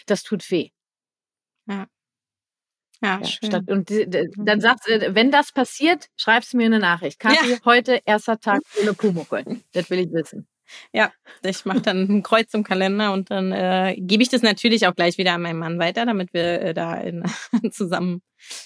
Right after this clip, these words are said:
Speaker 2: ähm, zusammen fahren können, dass wir, ähm, über den Pumuckl nicht mehr reden, beziehungsweise auf ihre Gefühle eingehen, ja.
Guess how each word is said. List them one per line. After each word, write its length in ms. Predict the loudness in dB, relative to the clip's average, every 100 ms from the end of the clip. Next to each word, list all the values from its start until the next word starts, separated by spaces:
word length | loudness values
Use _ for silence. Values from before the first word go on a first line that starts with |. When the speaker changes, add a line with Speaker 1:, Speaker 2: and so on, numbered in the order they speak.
| _
Speaker 2:
ähm, 500 | -4 -2 -2 -4 -6 -10 _ _ _ _ _ _ _
zusammen 720 | -12 -8 -4 -4 -4 -6 -8 -12 _ _ _ _ _ _
fahren 380 | -6 -4 -2 -4
können, 420 | -4 -4 -4 -6 _
dass 260 | -10 -8 -6
wir, 320 | -6 -4 -4 -6
ähm, 440 | -6 -6 -6 -10 -14 _ _ _
über 180 | -6 -4
den 240 | -6 -8 _
Pumuckl 320 | -6 -4 -4
nicht 160 | -6 -4
mehr 120 | -6
reden, 340 | -4 -4 -6 -12 -8
beziehungsweise 800 | -6 0 0 0 0 0 0 -2
auf 100 | -4
ihre 160 | -6
Gefühle 360 | -6 -4 -4 -2
eingehen, 400 | -4 -8 -8 -10
ja. 200 | -10 -12